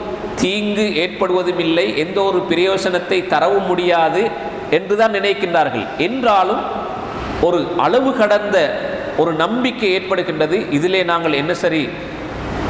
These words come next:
தவறுதலாக அல்லது வந்து இதிலே நாங்கள் வந்து சில நேரங்களிலே அதுக்கு அந்த கிப்லாவுக்கு கூட மறுபக்கம் திரும்பினால் என்னமாவது நடந்துடுமோ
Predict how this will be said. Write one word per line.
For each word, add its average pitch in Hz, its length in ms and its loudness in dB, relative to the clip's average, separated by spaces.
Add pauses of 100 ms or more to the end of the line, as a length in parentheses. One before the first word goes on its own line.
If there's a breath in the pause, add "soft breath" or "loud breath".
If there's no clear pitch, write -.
(160)
தவறுதலாக 170 800 4
அல்லது 175 360 2
வந்து 165 360 2
இதிலே 175 320 2
நாங்கள் 170 280 0
வந்து 156 400 0
சில 156 180 0
நேரங்களிலே 170 580 2 (460)
அதுக்கு 151 420 2
அந்த 127 160 0 (100)
கிப்லாவுக்கு 208 640 2
கூட 214 220 2
மறுபக்கம் 208 540 0
திரும்பினால் 190 480 0
என்னமாவது 185 380 0
நடந்துடுமோ 180 680 2